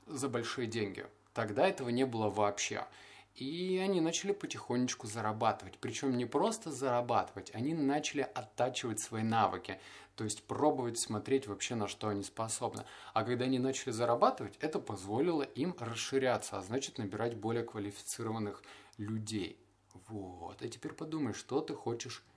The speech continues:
делать. Если ты хочешь стать величайшим продавцом в мире, э, недвижимости, то начни, я не знаю, устройся в какой-нибудь э,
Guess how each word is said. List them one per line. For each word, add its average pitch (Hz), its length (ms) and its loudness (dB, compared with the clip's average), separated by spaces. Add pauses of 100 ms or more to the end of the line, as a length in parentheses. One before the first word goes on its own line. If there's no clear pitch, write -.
(160)
делать. 110 480 -4 (400)
Если 170 280 0
ты - 100 -4
хочешь - 440 0
стать - 300 2
величайшим 107 640 2
продавцом 107 640 -2
в 95 80 -6
мире, 107 480 2 (440)
э, 101 120 -6
недвижимости, 113 840 -2
то 107 240 -6
начни, 104 600 -2
я 95 80 -4
не 98 100 -4
знаю, 95 220 -4
устройся 104 600 -4 (300)
в - 40 -20
какой-нибудь 98 640 -6 (240)
э, 113 280 -10